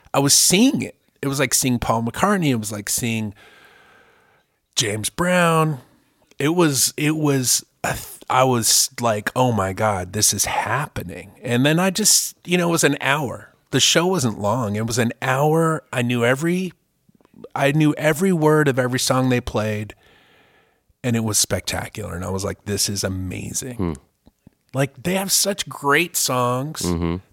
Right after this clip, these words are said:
Speaker 1: They look cool. They have their whole show. You know, the drums go upside down. Gene Simmons goes up in the air, spits blood, all of that shit.
Speaker 2: It's an amazing show.
Speaker 1: It's great. Confetti at the end.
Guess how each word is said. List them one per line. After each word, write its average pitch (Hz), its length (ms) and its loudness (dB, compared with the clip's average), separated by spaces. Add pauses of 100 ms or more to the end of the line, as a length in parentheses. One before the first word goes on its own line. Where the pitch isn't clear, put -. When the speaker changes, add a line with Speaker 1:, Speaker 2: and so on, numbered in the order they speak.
Speaker 1:
They 135 120 2
look 175 260 0
cool. 160 460 4
They 147 120 4
have 151 220 -2
their 151 120 -4
whole 175 300 0
show. 151 800 4 (1160)
You 131 100 -6
know, 127 140 0
the 120 80 -4
drums 139 420 4
go 143 220 4
upside 135 420 2
down. 131 420 0
Gene 139 300 0
Simmons 147 380 2
goes 139 300 2
up 147 180 -2
in 143 80 -2
the 131 200 -2
air, 143 420 -4
spits - 420 -2
blood, 131 880 -4
all 214 240 -2
of 165 100 -2
that 90 240 -10
shit. - 380 -6 (560)
Speaker 2:
It's - 160 -6
an 101 100 2
amazing 82 400 0
show. 69 320 -10 (760)
Speaker 1:
It's - 100 -12
great. 240 520 -4 (580)
Confetti 147 520 -2
at 156 120 -4
the 151 120 -2
end. 151 400 -4